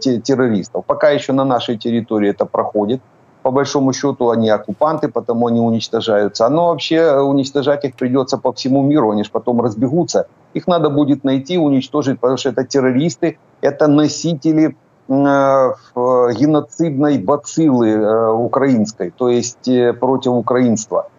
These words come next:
и украинскости. Потому, э, если мы их не уничтожим, хотя бы один останется живых, он может размножиться. Вот этого надо однозначно, э, пресекать, чтобы нашим внукам, нашим, э, правнукам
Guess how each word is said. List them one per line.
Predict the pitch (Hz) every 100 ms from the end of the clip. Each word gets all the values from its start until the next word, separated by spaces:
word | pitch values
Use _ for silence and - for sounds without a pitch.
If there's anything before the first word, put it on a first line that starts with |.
| _ _
и | 117
украинскости. | 117 123 127 120 - 101 - - -
Потому, | 110 139 151 165 160 160 131 151 147
э, | 160
если | 156 156
мы | 156 156
их | 147
не | 147
уничтожим, | 147 147 - 151 139 135
хотя | 139 131
бы | 135 135
один | 127 131
останется | 123 - 120 117 117 117
живых, | 120 120 143 139 123
он | 127
может | 131 127 131 131
размножиться. | 127 110 131 165 151 107 - 104
Вот | 104
этого | 135 139 135
надо | 131 120
однозначно, | 117 107 117 123 113 - 107 - _ _ -
э, | 113 110
пресекать, | - 131 135 - 202 208
чтобы | - - 135 139
нашим | 135 135 - 131 104
внукам, | 131 151 143 135 120
нашим, | 123 123 127 123 120
э, | 120 117 117
правнукам | 120 135 139 135 131 127 123